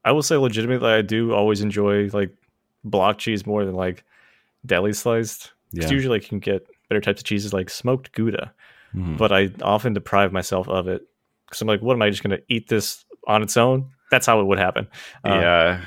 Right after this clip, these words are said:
Speaker 2: The, the ratio of cracker to cheese tends to skew in favor of the cheese <laughs> if you, if I'm doing my own slicing.
Speaker 1: Have you ever
Speaker 2: <laughs>
Speaker 1: tried cheese with some crumbs on it? Delightful.
Speaker 2: <laughs> It's really just like, "All right, so we have the block. I bisect it, and I put this on two crackers."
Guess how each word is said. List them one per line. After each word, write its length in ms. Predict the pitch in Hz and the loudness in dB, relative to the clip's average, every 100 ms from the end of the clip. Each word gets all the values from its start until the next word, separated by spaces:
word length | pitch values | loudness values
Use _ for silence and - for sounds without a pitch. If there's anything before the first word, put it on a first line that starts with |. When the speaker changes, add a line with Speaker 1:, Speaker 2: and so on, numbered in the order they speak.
| - - - - _ | -14 -20 -20 -20 _
Speaker 2:
The, 300 | 95 101 95 | 0 2 2
the 140 | - 101 | 2 0
ratio 600 | 95 101 - 95 90 85 | 4 2 2 0 2 2
of 160 | 82 | 0
cracker 380 | - 80 80 90 | 2 2 2 -2
to 140 | 80 | -4
cheese 460 | 73 - 80 78 73 | -6 -4 -2 -2 -4
tends 340 | - 85 78 - | -6 -6 -6 -10
to 120 | 78 | -10
skew 340 | - 90 82 | -6 -4 -2
in 120 | 80 | -4
favor 380 | 76 78 76 76 | -4 -2 -2 -2
of 200 | 73 71 | -4 -6
the 80 | 73 | -8
cheese 480 | - 78 76 76 - | -6 -4 -4 -4 0
<laughs> 0 | |
if 280 | 120 139 139 | 2 4 4
you, 60 | |
if 240 | 143 147 147 | 4 4 4
I'm 140 | 131 | 4
doing 260 | 120 151 151 | 6 6 6
my 220 | 139 131 | 6 6
own 160 | 131 | 4
slicing. 640 | 117 123 131 127 131 135 139 | 2 4 4 4 2 2 0
Speaker 1:
Have 200 | - 139 | 2 6
you 60 | 190 | 6
ever 100 | 302 | 4
Speaker 2:
<laughs> 140 | - | 4
Speaker 1:
tried 180 | 254 208 | 4 4
cheese 340 | - 156 208 | 4 6 6
with 100 | 180 | 4
some 200 | - 120 | 0 -2
crumbs 360 | 104 123 135 156 | 0 4 4 4
on 160 | 160 175 | 2 2
it? 120 | 175 - | 0 -2
Delightful. 420 | - 131 139 151 113 | 4 6 6 4 2
Speaker 2:
<laughs> 680 | 110 139 131 120 143 - - - - 202 254 - - 131 | 2 0 0 -6 -10 -12 -10 -8 -4 -2 0 0 0 2
It's 180 | 165 156 135 143 | 2 4 2 2
really 260 | 131 127 | 4 4
just 260 | 117 107 101 | 4 2 2
like, 220 | 104 98 - 120 135 - | 0 -2 -6 -4 -2 0
"All 120 | 107 | 2
right, 200 | 101 - | 2 0
so 100 | - | 0
we 80 | 104 | 4
have 180 | 113 107 | 4 4
the 80 | 104 | 0
block. 360 | 98 92 78 - | 4 4 4 2
I 120 | 87 | 2
bisect 720 | 85 85 82 - 139 147 - | 4 2 0 2 2 2 -4
it, 120 | 80 76 | -6 -2
and 120 | 87 | 0
I 60 | |
put 200 | 101 165 | 4 4
this 200 | 151 151 | 4 4
on 160 | 110 101 | 2 0
two 260 | - 139 139 | 0 0 0
crackers." 720 | - 131 - - 120 202 - | 2 2 2 -4 4 4 4